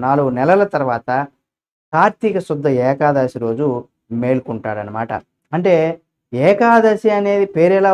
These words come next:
వచ్చిందనేది కనుక మనం చూసినట్లయితే సత్యయుగంలో మురాసురుడనేటువంటి రాక్షసుడు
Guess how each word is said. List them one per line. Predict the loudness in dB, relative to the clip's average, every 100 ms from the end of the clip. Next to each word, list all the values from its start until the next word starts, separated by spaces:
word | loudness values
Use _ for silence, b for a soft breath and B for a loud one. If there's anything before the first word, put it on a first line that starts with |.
| 0
వచ్చిందనేది | -4 -6 -6 -4 -4 -4
కనుక | -4 -4
మనం | -6 -6
చూసినట్లయితే | -4 -4 -4 -8 -8 -4 -2 -2 -4 _ _ _ _ _ _ _ _ _ _ _
సత్యయుగంలో | -2 2 4 6 4 2 4 4 2 -4 -12 _ _ _ _ _ _ _ _ _ 0
మురాసురుడనేటువంటి | 4 6 6 4 4 4 4 4 2 2 -2 -2 -2 -4 -8 -2
రాక్షసుడు | 2 2 2 2 2 -2